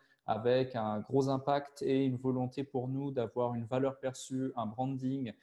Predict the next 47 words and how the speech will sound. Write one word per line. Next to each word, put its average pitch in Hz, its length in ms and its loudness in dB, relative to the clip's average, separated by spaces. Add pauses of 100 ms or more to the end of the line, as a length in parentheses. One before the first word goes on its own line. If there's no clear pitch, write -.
(340)
et 131 260 4
un 110 300 0
encadrement 131 580 2
très 139 220 -4
professionnel 135 640 -2
pour 120 140 -8
toutes - 180 -12
les 127 60 -4
personnes 123 340 -6
qui 127 100 -6
nous 123 120 -4
faisaient 117 160 -6
confiance. 135 480 -8
C'est - 100 -6
plusieurs 113 320 -6
milliers 131 260 0
de 131 40 -10
personnes 127 420 -6
qui 110 60 -10
ont 107 80 -8
pu 117 120 -12
en 110 60 -6
bénéficier, 117 760 -4 (320)
que 123 100 -4
ce - 80 -6
soit, 127 500 2
euh, 107 220 -4 (180)
au 123 120 -6
travers 123 540 -2 (160)
vraiment 131 400 -2
uniquement, 151 480 -2
quand 120 100 -6
je - 60 -12
parle 120 120 -4
de 120 40 -6
mille 113 120 -10
personnes, 120 460 -6
de 120 120 -6
nos 123 120 -4
produits 120 300 -4
payants, 123 460 0 (380)
donc 107 180 -4
vraiment 123 200 0
des 131 60 -2
produits 120 340 -4
d'accompagnement. 120 840 -2 (400)
Euh, 104 640 2